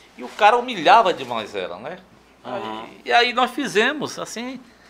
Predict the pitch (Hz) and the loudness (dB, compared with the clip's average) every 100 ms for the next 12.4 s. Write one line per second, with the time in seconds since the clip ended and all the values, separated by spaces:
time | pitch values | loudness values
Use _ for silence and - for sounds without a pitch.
0 | - - 392 320 285 220 196 160 151 123 | -20 -10 -6 -4 -2 -2 0 -2 0 -2
1 | 147 196 127 - 339 330 240 226 202 180 | 2 2 2 -2 -14 -10 -8 -8 -8 -10
2 | 180 - 165 165 135 143 196 143 - 131 | -10 -4 -4 -4 -12 -14 -16 -16 -10 -12
3 | - 185 196 165 202 208 - - - - | -10 -10 -8 -8 -10 -12 -16 -20 -16 -4
4 | 240 - 190 226 185 - - 117 131 147 | -4 -4 -6 -8 -8 -16 -6 -4 -4 -8
5 | 147 135 135 135 139 143 143 135 98 87 | -8 -6 -8 -6 -6 -6 -4 -4 -6 -14
6 | 90 - 220 269 226 175 208 208 127 - | -16 -12 -4 2 4 6 8 8 6 0
7 | - 143 - 202 175 143 120 170 185 - | -14 -14 -10 -8 -10 -2 4 4 4 -10
8 | - - 202 233 233 160 139 - - 160 | -20 -4 2 4 2 0 -10 -12 -10 -8
9 | 143 135 147 110 131 170 151 101 90 90 | -6 -4 -4 -4 -6 -10 -8 -6 -8 -10
10 | _ _ _ _ _ - 127 131 143 120 | _ _ _ _ _ -8 -6 -6 -8 -2
11 | 131 107 101 123 135 127 120 117 117 101 | 0 0 0 0 0 -2 -12 -12 -12 -12
12 | 101 170 165 - | -12 -10 -12 -14